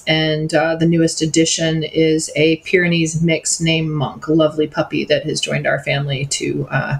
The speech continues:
kind of round out our other mixes of herding dogs, toys, and another livestock guardian mix.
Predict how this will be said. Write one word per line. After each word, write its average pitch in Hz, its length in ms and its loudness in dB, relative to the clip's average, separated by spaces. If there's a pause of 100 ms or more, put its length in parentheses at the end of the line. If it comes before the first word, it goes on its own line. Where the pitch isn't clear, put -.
(340)
kind 151 180 2
of 147 140 0
round 147 340 0
out 135 280 0
our 139 300 0 (340)
other 156 240 4
mixes 147 540 2
of 139 140 0
herding 151 320 2
dogs, 139 400 0
toys, 139 440 2
and 135 120 0
another 135 260 2
livestock 123 460 -2
guardian 101 360 -2
mix. - 380 -8